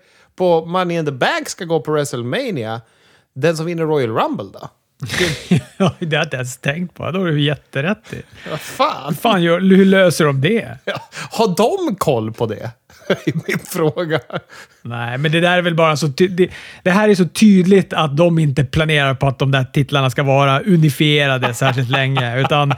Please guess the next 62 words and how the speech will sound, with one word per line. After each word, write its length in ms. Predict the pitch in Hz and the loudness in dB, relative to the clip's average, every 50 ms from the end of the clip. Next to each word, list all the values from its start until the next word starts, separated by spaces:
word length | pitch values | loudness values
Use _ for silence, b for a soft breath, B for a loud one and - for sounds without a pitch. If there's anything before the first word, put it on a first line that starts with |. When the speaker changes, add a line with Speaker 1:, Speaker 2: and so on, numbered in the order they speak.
| B B 131 | B B -4
Speaker 2:
när 100 | B 160 | B 4
nu 120 | 175 190 190 | 6 8 8
Roman 680 | 190 190 196 202 202 202 202 196 190 190 185 180 160 | 8 8 8 8 8 8 8 8 6 6 4 4 4
har 80 | 170 175 | 2 2
skrivit 280 | - - 170 165 - | 4 4 4 4 4
på 80 | 165 160 | 4 2
det 40 | 151 | 2
här 80 | 147 | 2
nya 220 | 143 147 143 139 131 | 2 0 0 0 0
kontraktet 500 | 151 139 123 160 165 156 - - 143 120 | 0 2 2 2 0 0 -2 -4 -4 -2
som 100 | 135 135 | 0 0
gör 60 | 127 | 0
att 60 | 117 | 0
han 100 | 131 127 | 0 -2
då 60 | 127 | 0
bantar 640 | 131 131 131 120 165 160 151 151 151 131 - 151 156 | 2 2 4 4 4 2 4 2 0 0 0 0 0
ner 340 | 170 180 170 160 151 147 | 2 2 2 2 2 2
typ 160 | 123 131 127 117 | 0 -2 -2 0
nittio 440 | 135 147 135 - - _ - 143 | 0 0 0 -2 -2 _ 0 0
procent 440 | 120 - 131 156 160 156 143 127 - | 2 2 0 0 0 0 0 0 0
av 80 | 131 131 | 2 4
allt 180 | 127 123 123 | 4 2 2
han 100 | 127 123 | 0 0
ska 100 | 117 131 | 0 -2
gå 140 | 131 135 135 | -2 0 2
i 20 | 143 | 2
wrestling. 360 | 156 165 151 - 123 113 - B B B | 2 0 0 -4 -8 -8 -10 B B B
Han 80 | B 185 | B 2
är 40 | |
till 100 | 185 233 | 4 6
och 40 | 226 | 6
med 100 | 208 180 | 6 6
borttagen 500 | 175 202 - - - 165 156 151 151 139 | 4 2 2 2 2 2 2 2 2 0
från 120 | 123 135 123 | 0 2 2
Hell 160 | 147 151 143 | 2 2 0
in 100 | 147 147 | 0 -2
a 40 | 135 | 0
Cell. 400 | - 220 165 64 - - - - | 2 0 0 0 -4 -12 -16 -18
Så 280 | - - - - - 147 | -20 -20 -18 -10 -4 0
han 60 | 151 | 2
är 60 | 170 | 2
borttagen 400 | 170 180 196 - - 165 160 151 | 4 4 2 2 2 0 0 0
från 80 | 127 151 | 0 0
massa 200 | 156 143 - 147 | 0 0 0 0
pay-per-views 460 | - 180 208 214 - 165 156 147 127 | 2 4 2 4 4 2 0 2 2
också. 260 | 147 - - - - | 0 0 0 0 0
Det 60 | 143 156 | 0 2
är 40 | |
inte 120 | 151 139 147 | 4 4 4
bara 360 | 135 196 208 185 180 196 214 | 4 6 6 6 6 4 4
house 340 | 214 175 151 143 127 - - | 4 4 2 0 -2 -2 -2
showsen 380 | - 139 131 120 - 135 127 | -2 0 0 0 -2 -4 -6
som 100 | 113 127 | -4 -4
de 40 | 135 | -4
har 80 | 127 120 | -4 -2
plockat 260 | - 147 123 139 143 | -2 -4 -2 0 0
bort 240 | 175 196 185 - 131 | 0 0 0 -2 -4
han 120 | 117 113 | -6 -6
från. 240 | 104 - 127 123 131 135 | -6 -8 -10 -8 -4 -4
Speaker 1:
Jaha. 280 | 143 123 123 - - 175 | -4 -4 -2 0 2 4
Ja. 300 | 208 185 127 120 123 117 113 | 4 4 2 0 -2 -2 2
Speaker 2:
så 340 | 160 160 156 147 147 143 | 2 4 4 4 2 -2